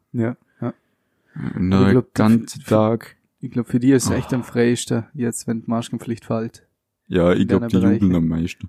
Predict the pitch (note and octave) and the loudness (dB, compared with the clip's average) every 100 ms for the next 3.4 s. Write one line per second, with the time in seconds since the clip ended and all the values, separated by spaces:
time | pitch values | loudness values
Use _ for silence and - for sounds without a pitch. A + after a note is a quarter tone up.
0 | - A#2+ A#2 A#2 B2 B2+ B2 B2 C3 - | -8 -4 -2 0 2 2 4 2 2 0
1 | - F3 - D#3 - C#3+ - - - B2 | 0 0 0 -4 -4 -8 -10 -16 -2 0
2 | A2+ B2 A#2+ A#2 A#2 A#2+ A#2 - - A#2+ | 2 2 2 0 2 0 0 -6 -4 2
3 | B2 A#2 A2 A#2 | 4 2 0 -6